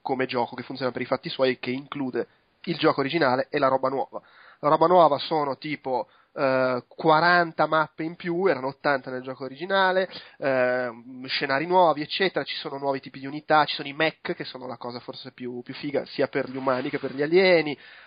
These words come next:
eh, ci sono, puoi fare gli umani potenziati che hanno superpoteri, possono saltare sopra gli edifici e quindi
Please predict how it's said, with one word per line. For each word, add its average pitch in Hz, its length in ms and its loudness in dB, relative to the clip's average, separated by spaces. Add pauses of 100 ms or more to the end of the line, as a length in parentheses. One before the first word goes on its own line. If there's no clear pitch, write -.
eh, 139 260 4
ci - 120 -4
sono, 151 180 -2
puoi 147 140 -2
fare 156 160 2
gli 151 80 -6
umani 151 180 0
potenziati 147 640 0
che 143 80 -6
hanno 135 320 -6
superpoteri, 143 580 -2
possono 131 300 -6
saltare 139 560 2
sopra 131 560 -4
gli 135 80 -12
edifici 139 460 -10
e - 40 -12
quindi 131 260 -12